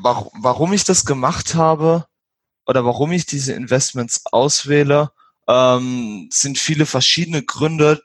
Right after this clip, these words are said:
m, wo ich jetzt nicht wirklich einen entscheidenden Grund raussuchen kann. Aber wenn ich mir ein Investment raussuche, beziehungsweise wenn ich etwas entdecke, ähm, dann ist es zum Beispiel über, äh, Finanzblogs,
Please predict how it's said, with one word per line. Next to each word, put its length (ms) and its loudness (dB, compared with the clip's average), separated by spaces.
m, 420 -12
wo 120 2
ich 100 0
jetzt 200 2
nicht 200 -2
wirklich 400 -2
einen 440 -4
entscheidenden 580 -2
Grund 360 -6
raussuchen 540 -2
kann. 300 -2
Aber 260 0
wenn 160 2
ich 220 0
mir 320 2
ein 80 -8
Investment 640 -2
raussuche, 520 0
beziehungsweise 640 -4
wenn 120 -2
ich 180 -4
etwas 320 -4
entdecke, 540 0
ähm, 360 4
dann 140 2
ist 140 -4
es 280 0
zum 160 -6
Beispiel 720 2
über, 480 2
äh, 200 4
Finanzblogs, 1080 -2